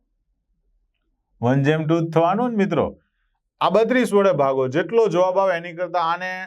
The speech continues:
આ ડબલ જ આવવાનો ને, એટલે વન જેમ ટુ પ્રમાણે જ આવે, એટલે એસ ને ઓ સાથે શું આવશે? ટુ જ આવશે. જો, આ ઓરિજિનલ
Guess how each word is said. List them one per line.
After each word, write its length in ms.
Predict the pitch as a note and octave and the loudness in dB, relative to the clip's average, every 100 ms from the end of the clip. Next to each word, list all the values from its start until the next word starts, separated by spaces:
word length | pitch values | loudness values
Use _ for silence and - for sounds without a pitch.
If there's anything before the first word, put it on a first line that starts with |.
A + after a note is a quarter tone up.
| - E3 | -6 -4
આ 100 | F#3 | -2
ડબલ 320 | G3 A3+ A#3+ A#3+ | 0 0 2 0
જ 60 | A#3+ | 0
આવવાનો 320 | B3+ C#4 C#4 | -4 -8 -12
ને, 80 | D3+ C3+ | -12 -10
એટલે 120 | C3+ | -6
વન 180 | D3+ F3+ E3+ | -6 -8 -10
જેમ 180 | F#3+ F3+ | -10 -10
ટુ 160 | G3+ G3 | -10 -8
પ્રમાણે 340 | G3 F#3+ G3 F#3+ | -6 -4 -6 -4
જ 80 | F3+ | -4
આવે, 100 | F3 | -4
એટલે 120 | D#3 C#3 D#3+ | -4 -2 0
એસ 180 | F#3 D#3+ D#3+ D3 | 0 -4 -16 -16
ને 80 | C#3 - D#3+ | -14 -6 -4
ઓ 40 | D#3+ C#3 | -4 -4
સાથે 260 | C3+ B2+ C3 | -4 -6 -12
શું 160 | D#3+ C#3+ | -8 -8
આવશે? 280 | A#2 - C3 | -8 -10 -14
ટુ 220 | D3 F#3 D#3+ | -14 -12 -10
જ 80 | B2 | -10
આવશે. 220 | A#2+ - G2+ | -12 -16 -16
જો, 140 | A#2+ C3 _ _ _ _ _ _ _ _ _ _ _ _ _ - | -16 -20 _ _ _ _ _ _ _ _ _ _ _ _ _ -2
આ 60 | G#3 B3 | 0 2
ઓરિજિનલ 400 | C4 B3+ B3 A#3+ | 2 2 0 2